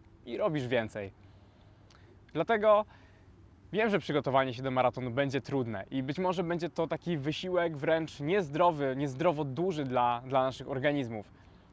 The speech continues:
Ale to będzie tego warte, będziemy się przy tym dobrze bawić.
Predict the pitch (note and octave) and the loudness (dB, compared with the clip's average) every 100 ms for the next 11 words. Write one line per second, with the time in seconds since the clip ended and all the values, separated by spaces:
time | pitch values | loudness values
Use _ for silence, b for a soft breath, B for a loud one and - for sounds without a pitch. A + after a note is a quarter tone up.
0 | B D#3 F3+ G3 F#3+ B B B - - | B 2 4 2 0 B B B -20 -20
1 | - A#3+ C4 G#3 F3 F3 G#3+ A3+ F3 C3+ | -4 0 2 2 2 0 4 6 6 4
2 | B2 C3+ C#3+ D3+ C#3+ C3+ C3+ B2+ A2 C#3+ | -2 0 0 0 -2 -8 -8 -4 2 2
3 | C#3 C3 B2 A#2+ D#3 | 2 2 2 0 -6